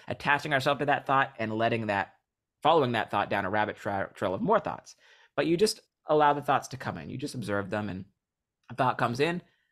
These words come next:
you sort of let it come in, you let it come out. You can almost imagine the thoughts being like waves in the ocean, like the analogy I used earlier.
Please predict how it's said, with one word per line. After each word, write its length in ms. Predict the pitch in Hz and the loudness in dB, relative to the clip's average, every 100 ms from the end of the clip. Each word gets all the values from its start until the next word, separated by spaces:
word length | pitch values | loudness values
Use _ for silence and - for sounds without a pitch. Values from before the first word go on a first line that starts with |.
| _ _ - | _ _ -16
you 80 | |
sort 180 | 123 113 | -10 -8
of 80 | 104 | -4
let 140 | 123 | -2
it 80 | 117 | -2
come 160 | - 127 | -4 -6
in, 100 | 180 _ _ _ _ _ | -8 _ _ _ _ _
you 100 | 123 | -8
let 100 | 120 | -8
it 80 | 117 | -8
come 160 | - | -12
out. 160 | 107 - | -12 -12
You 60 | - | -6
can 160 | 131 | -2
almost 180 | 127 127 | 0 0
imagine 440 | 117 117 117 120 | 0 2 2 0
the 60 | 107 | -2
thoughts 260 | 107 107 - | 0 -2 -2
being 200 | 110 107 | -4 -2
like 180 | 101 | -4
waves 280 | - 101 98 | -2 -4 -2
in 80 | 107 | -4
the 120 | 101 | -2
ocean, 280 | 90 - 107 | -4 -4 -8
like 160 | 101 104 | -8 -6
the 80 | |
analogy 400 | 107 92 95 95 | -8 -6 -6 -4
I 40 | 95 | -4
used 280 | 101 104 - | -4 -6 -4
earlier. 360 | 95 101 107 | -4 -2 -4